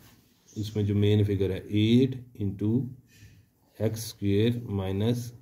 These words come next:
y square, twelve into x raise to power four into y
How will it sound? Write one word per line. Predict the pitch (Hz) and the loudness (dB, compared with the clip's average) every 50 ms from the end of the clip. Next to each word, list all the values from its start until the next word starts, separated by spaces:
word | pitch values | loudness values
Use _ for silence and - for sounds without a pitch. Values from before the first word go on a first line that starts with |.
| _ - | _ -4
y | 95 95 98 98 98 104 113 117 - - | -2 0 2 4 4 4 4 2 0 -4
square, | - - - - 101 92 80 76 - - - - _ _ _ _ | -10 -10 -6 -2 -2 -2 -2 -2 -6 -12 -18 -20 _ _ _ _
twelve | - 101 101 101 107 120 131 131 123 117 107 | -2 0 2 2 4 4 4 2 2 0 0
into | 104 101 98 101 107 110 113 123 135 127 - - - - _ _ _ _ - 104 | 0 0 0 0 -2 -2 0 0 -2 -4 -6 -12 -20 -20 _ _ _ _ -2 0
x | 110 120 123 117 - 107 | 2 2 2 0 -2 -2
raise | 101 98 95 92 95 - | -2 0 0 0 -2 -6
to | - 98 98 - | -8 -10 -8 -6
power | - 90 92 95 101 117 123 139 123 - - - _ _ _ _ _ _ _ _ _ _ _ _ _ _ _ _ _ _ _ _ _ _ _ _ _ _ _ _ _ _ - - _ _ _ _ _ _ _ - | -6 -4 -2 0 2 2 0 0 -4 -10 -14 -20 _ _ _ _ _ _ _ _ _ _ _ _ _ _ _ _ _ _ _ _ _ _ _ _ _ _ _ _ _ _ -20 -20 _ _ _ _ _ _ _ -12
four | - - 107 107 110 113 120 123 120 | -4 2 4 4 6 6 6 4 4
into | 110 107 101 104 110 113 120 127 120 - - - _ _ _ _ _ _ _ - | 2 0 0 0 2 2 2 0 0 -4 -10 -18 _ _ _ _ _ _ _ -2
y | 104 104 98 90 | 0 2 2 2